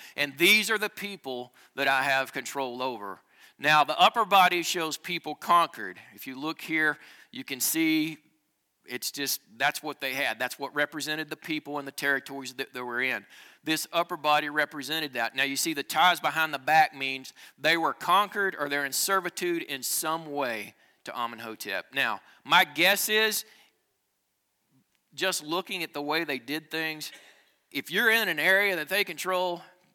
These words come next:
they're gonna claim that they have you in servitude to them. That's just the way it was. And I think that was the case here. Uh,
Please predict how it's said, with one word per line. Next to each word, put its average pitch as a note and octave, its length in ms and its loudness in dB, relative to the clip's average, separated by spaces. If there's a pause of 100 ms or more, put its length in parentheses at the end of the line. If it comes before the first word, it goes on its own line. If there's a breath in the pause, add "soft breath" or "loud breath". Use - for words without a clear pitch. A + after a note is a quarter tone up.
they're F3+ 180 4
gonna F3+ 180 0
claim F3+ 360 -4
that D#3 100 -12
they E3 140 -6
have D3 260 -4
you D3 140 -6
in C3 80 -10
servitude A2 560 -8
to - 80 -14
them. F#2+ 240 -18
That's C3+ 240 0
just D3 180 -4
the B2+ 80 -12
way B2 200 -6
it A2 120 -8
was. G#2 380 -10 (320 loud breath)
And B2+ 100 -2
I C#3+ 60 4
think E3+ 260 -2
that E3+ 180 4
was C#3+ 140 -8
the C3 120 -8
case D3 360 -4
here. A2+ 460 -6 (520 soft breath)
Uh, A#2+ 280 0